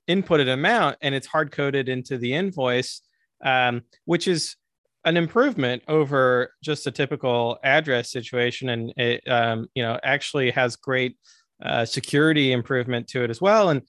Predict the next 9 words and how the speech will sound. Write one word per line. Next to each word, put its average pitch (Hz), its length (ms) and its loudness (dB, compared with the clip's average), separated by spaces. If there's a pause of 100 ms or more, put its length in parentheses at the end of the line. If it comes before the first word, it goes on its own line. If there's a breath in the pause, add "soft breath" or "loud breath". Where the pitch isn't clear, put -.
(300)
on 147 120 0
top 160 260 0
of 165 80 2
that, 151 320 4
it's - 160 -8
not 139 280 0
reusable 135 800 -2 (380)
and, 131 520 -2 (100)
uh, 120 320 2